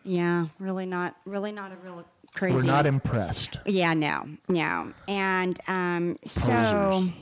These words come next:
Speaker 1: yeah, so not a new idea. Um,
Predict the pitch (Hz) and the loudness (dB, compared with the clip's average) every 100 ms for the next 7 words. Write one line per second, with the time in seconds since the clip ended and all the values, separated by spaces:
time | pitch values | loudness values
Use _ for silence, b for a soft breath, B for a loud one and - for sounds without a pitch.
0 | - 156 135 - - - 165 175 180 190 | -8 -4 -2 -4 -8 -6 -2 0 2 2
1 | 196 - 185 180 180 208 247 180 143 143 | 2 2 2 2 2 0 0 0 0 0
2 | 190 320 B B B B B B - 196 | 0 -2 B B B B B B -2 0
3 | 196 190 185 180 175 180 | 2 2 2 0 -2 -6